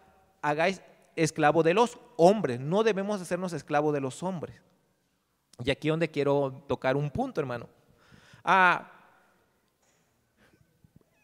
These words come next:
hay gente, hermano, que ha estado en la cárcel y porque está en la cárcel, ellos se sienten, dicen, "No, tremenda bendición, conocí a Cristo". Y ellos se sienten libres.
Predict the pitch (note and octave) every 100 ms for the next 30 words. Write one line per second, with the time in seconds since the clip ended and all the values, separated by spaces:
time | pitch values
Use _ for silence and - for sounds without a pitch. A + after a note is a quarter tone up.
0 | _ _ - F#3+ B3 - D4 C#4+ G3+ F#3
1 | F3 E3 G#3+ C4+ B3 G#3+ G3 B3+ C#4+ -
2 | D#3+ D3+ - - _ _ _ _ _ _
3 | _ - G3+ G#3 G#3+ G#3 G3+ F3 C4 D4
4 | B3 D4 C4 A3 E3+ - - - - F#3
5 | B3 G#3+ - B3 A#3 G#3+ - E3+ G#3+ A#3
6 | F#3 F#3+ E3+ F3 G3+ A3+ A3 G3 F#3 D#3
7 | G#3+ A#3 G3 F3 F3+ A3 A#3+ B3 - D3+
8 | - _ _ _ _ _ _ - G3 A#3+
9 | A3 A#3+ B3 A3+ A#3 D#4 C#4 E3 -